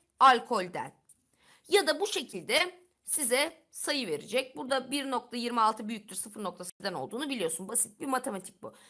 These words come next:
Ya da diyecek ki D civa büyüktür D sudan. Bunu size soru verecek arkadaşlar. Onun için sakın panik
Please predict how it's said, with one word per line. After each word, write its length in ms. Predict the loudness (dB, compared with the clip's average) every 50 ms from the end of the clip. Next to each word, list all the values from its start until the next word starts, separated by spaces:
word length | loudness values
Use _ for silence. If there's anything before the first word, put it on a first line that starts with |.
| -20 -20 _ -8
Ya 120 | -6 -2
da 120 | -2 0 0
diyecek 360 | 0 0 0 -2 -2 -2 -8
ki 180 | -10 -10 -10 -16 _ -14 -8
D 360 | -2 0 2 4 4 4 4
civa 600 | 2 0 2 4 6 8 8 8 6 4 -2 -16 _ _ _ _ _ _ _ _ _ _ -2
büyüktür 720 | 2 4 4 4 2 0 -4 -10 -6 -2 -2 -2 -2 -4 -14 _ _ _ 4
D 260 | 6 6 6 8 6
sudan. 460 | 4 2 0 0 0 0 0 0 -6 -18 -20 _ _ _ -4
Bunu 240 | -2 0 2 2 2
size 340 | 2 2 2 2 2 4
soru 640 | 6 6 6 6 4 2 4 4 4 2 2 -2 -10 _ _ _ _ _ _ _ _ -20 -20 _ -6 -2
verecek 420 | -2 -2 0 0 0 0 2 2
arkadaşlar. 640 | 0 0 0 -4 -8 -8 -8 -10 -8 -10 -12 -12 -6 -2
Onun 300 | -2 0 0 0 0 -2
için 340 | -4 -4 -4 -6 -6 -4
sakın 560 | -2 0 0 0 -2 -4 -4 -6 -4 -4 -8 -8
panik 400 | -4 -4 -2 -2 -2 -6 -8